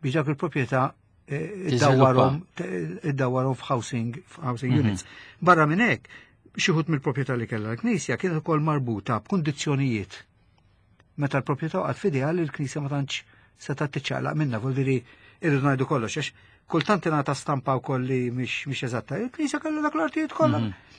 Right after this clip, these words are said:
Speaker 1: Imma tittara, eh, kif kienet il-pożizzjoni li,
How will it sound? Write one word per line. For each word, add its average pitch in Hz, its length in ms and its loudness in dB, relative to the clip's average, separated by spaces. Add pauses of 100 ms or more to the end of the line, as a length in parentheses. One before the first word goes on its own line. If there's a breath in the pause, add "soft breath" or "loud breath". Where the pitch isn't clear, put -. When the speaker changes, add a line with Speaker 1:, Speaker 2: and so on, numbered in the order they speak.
(160)
Speaker 1:
Imma 220 140 0 (280)
tittara, 208 840 6
eh, 156 800 0
kif - 240 0
kienet 175 600 0
il-pożizzjoni 143 1000 -2
li, 127 280 -4